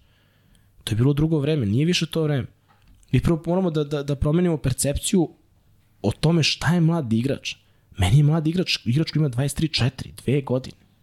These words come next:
pet čak. To su sve meni, i dalje, to, to su igrači koji mogu da igraju još deset godina. Zbog čega mi otpisujemo igrača od dvadeset dve, tri godine, dvadeset jedan, da je ne,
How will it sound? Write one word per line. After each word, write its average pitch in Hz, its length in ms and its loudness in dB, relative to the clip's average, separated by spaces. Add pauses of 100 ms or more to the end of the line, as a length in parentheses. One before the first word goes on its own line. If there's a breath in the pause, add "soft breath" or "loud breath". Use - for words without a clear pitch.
(260)
pet 160 260 4 (120)
čak. - 380 -8 (640)
To - 80 -4
su - 140 0
sve 131 180 2
meni, 170 320 2 (140)
i 123 60 -10
dalje, 147 240 0
to, - 180 -12
to - 100 -6
su 151 80 0
igrači 160 180 0
koji 165 100 -2
mogu 180 120 0
da 180 60 -2
igraju 196 160 0
još 120 120 -4
deset 143 320 -4
godina. 143 280 -4 (440 soft breath)
Zbog - 180 -4
čega 147 200 2
mi 196 140 4
otpisujemo 214 480 0
igrača 156 380 0
od 117 60 -6
dvadeset 127 380 -2
dve, 139 120 -2
tri 135 260 -8
godine, 117 340 -2
dvadeset 113 260 -6
jedan, 131 200 -4
da 107 80 0
je 110 60 0
ne, 113 100 0